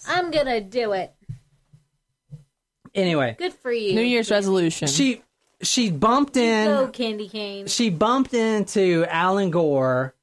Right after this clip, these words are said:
Speaker 2: the computer technician, that was also friends with Pat. I mean, they, these wives and husbands were friends with each other. They went to the same damn church.
Speaker 1: Sure, it's all a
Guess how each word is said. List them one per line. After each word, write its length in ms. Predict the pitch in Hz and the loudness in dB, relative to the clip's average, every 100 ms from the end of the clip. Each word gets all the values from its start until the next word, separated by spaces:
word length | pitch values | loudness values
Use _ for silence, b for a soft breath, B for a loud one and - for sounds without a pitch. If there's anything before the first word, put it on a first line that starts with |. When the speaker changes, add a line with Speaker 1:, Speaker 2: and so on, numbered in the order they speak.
| _ _ _ _ - | _ _ _ _ -4
Speaker 2:
the 160 | 151 | -2
computer 460 | 139 147 151 180 151 | 0 0 0 0 0
technician, 640 | 147 131 127 123 - 135 | 0 -2 -2 -4 -2 0
that 160 | 147 247 | 2 4
was 180 | 277 214 | 2 4
also 380 | 277 320 294 226 | 2 2 2 2
friends 320 | - 277 208 | 2 0 2
with 140 | 185 | -2
Pat. 400 | - 285 269 151 | 0 2 2 2
I 60 | 165 | 2
mean, 140 | 190 185 | 2 2
they, 180 | 262 | 2
these 260 | 208 254 226 | 2 0 2
wives 520 | 170 202 262 277 202 | 2 2 4 2 2
and 80 | 190 | 2
husbands 440 | 214 277 196 156 | 2 2 0 0
were 80 | 151 | 0
friends 440 | 143 277 302 156 143 | 0 0 2 0 0
with 180 | 143 | 0
each 160 | 131 123 | 0 0
other. 220 | 127 113 | -2 0
They 80 | 143 | 0
went 180 | 233 214 | 2 0
to 60 | |
the 60 | 190 | 0
same 200 | 196 190 | 2 2
damn 160 | 185 147 | 2 0
church. 300 | 247 175 - | 0 0 0
Speaker 1:
Sure, 240 | 214 214 | 0 0
it's 160 | 196 208 | 0 0
all 220 | 247 | 2
a 20 | 262 | 2